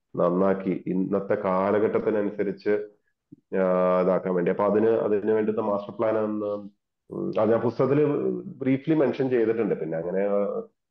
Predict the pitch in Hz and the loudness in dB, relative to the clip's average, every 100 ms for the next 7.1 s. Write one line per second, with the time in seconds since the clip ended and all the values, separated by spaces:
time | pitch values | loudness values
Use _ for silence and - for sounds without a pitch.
0 | _ - 95 98 92 80 73 - 92 87 | _ -4 -2 0 0 -2 -4 -4 -4 -2
1 | 92 101 104 101 113 113 - - 113 113 | -2 -2 -2 -2 -2 -2 -4 -6 -6 -2
2 | 113 117 117 120 123 131 123 131 131 131 | 0 2 0 0 -2 -4 -2 0 2 0
3 | 131 135 135 143 139 135 131 113 113 127 | 0 0 2 0 0 -2 -2 -4 -4 -4
4 | 135 135 135 131 135 131 131 131 131 131 | 0 0 0 0 -2 -4 -4 -4 -4 -2
5 | 127 127 127 127 127 127 123 123 123 127 | -2 -2 -2 -4 -2 -2 -2 -2 -4 -6
6 | 123 123 113 120 117 104 117 120 107 92 | -4 -2 -2 0 -2 -2 -2 0 -2 -2
7 | 101 | -6